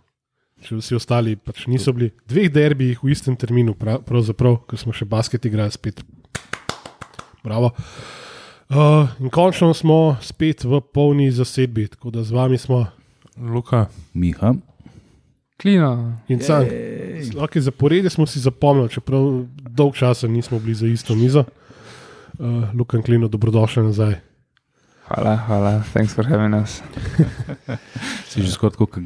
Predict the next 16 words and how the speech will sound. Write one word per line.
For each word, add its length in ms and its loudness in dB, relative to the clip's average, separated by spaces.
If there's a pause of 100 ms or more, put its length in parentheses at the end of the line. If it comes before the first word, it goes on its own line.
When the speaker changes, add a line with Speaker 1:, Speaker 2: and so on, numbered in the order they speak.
Speaker 3:
ke 180 -2
da 60 2
imamo 240 4
goste, 400 -2
a 80 -10
ne? 160 -14 (140)
Speaker 4:
Ja. 180 4
Speaker 1:
Ja, 160 0
sem 220 -2
res 200 0
pismo. 300 -8 (180)
Speaker 4:
<laughs> 160 -12
By 140 4
the 100 4
way, 240 6
um, 300 2